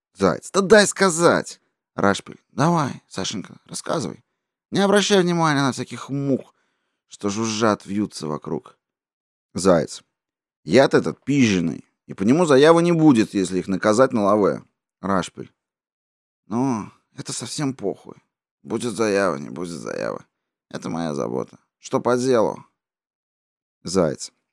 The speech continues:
Это казахи. Они же привезут ещё одну хуету, редкоземельные элементы. Рашпиль. Тоже денег стоит? Заяц. У нас нет. Всё надо за кордон отдавать.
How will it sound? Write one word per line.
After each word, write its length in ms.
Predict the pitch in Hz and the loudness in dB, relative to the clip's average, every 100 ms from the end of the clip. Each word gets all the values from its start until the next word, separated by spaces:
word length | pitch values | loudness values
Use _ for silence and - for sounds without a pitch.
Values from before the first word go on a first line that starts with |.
| _ _ | _ _
Это 200 | 85 - | -6 -4
казахи. 580 | - 117 113 80 - - _ _ _ _ _ _ | 2 2 4 0 -2 -14 _ _ _ _ _ _
Они 280 | 92 156 | 0 2
же 120 | 156 143 | 0 2
привезут 420 | 135 131 143 123 | 2 4 2 0
ещё 280 | 127 156 131 | -2 4 4
одну 180 | 107 | 4
хуету, 560 | 95 117 120 - 101 76 - | 2 2 2 2 -2 -2 -2
редкоземельные 760 | 90 - 92 117 131 120 110 | -4 -4 -2 2 4 4 4
элементы. 540 | 107 113 101 82 65 - _ _ | 2 2 0 -2 -8 -20 _ _
Рашпиль. 480 | 82 87 - - - _ _ _ _ _ _ _ | -4 -2 -2 -10 -20 _ _ _ _ _ _ _
Тоже 280 | 113 123 113 | -2 -2 -2
денег 340 | 143 165 139 | -4 -4 -4
стоит? 420 | - 107 73 - _ _ | -6 -6 -6 -10 _ _
Заяц. 500 | - 95 78 - - _ | -6 -2 -2 -4 -12 _
У 80 | 92 | -2
нас 300 | 131 151 - | 0 0 0
нет. 280 | 120 95 - _ | 0 -2 -4 _
Всё 220 | - 156 | -2 2
надо 240 | 143 127 | 2 2
за 100 | 117 | 2
кордон 360 | 123 117 123 104 | 0 2 4 2
отдавать. 480 | 92 92 85 - | 2 4 4 0